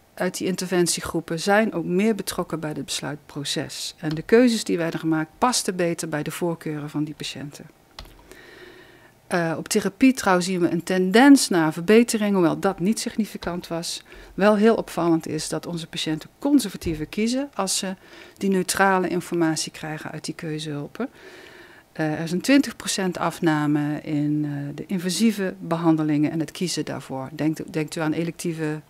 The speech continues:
heupprotheses en dat soort operaties.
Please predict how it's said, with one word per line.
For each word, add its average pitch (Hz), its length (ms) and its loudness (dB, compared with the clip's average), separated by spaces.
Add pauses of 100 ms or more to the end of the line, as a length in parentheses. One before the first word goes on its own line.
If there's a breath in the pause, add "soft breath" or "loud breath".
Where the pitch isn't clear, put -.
(140)
heupprotheses 156 1040 -4
en 170 60 -8
dat 170 200 -2
soort - 200 -8
operaties. 151 800 -12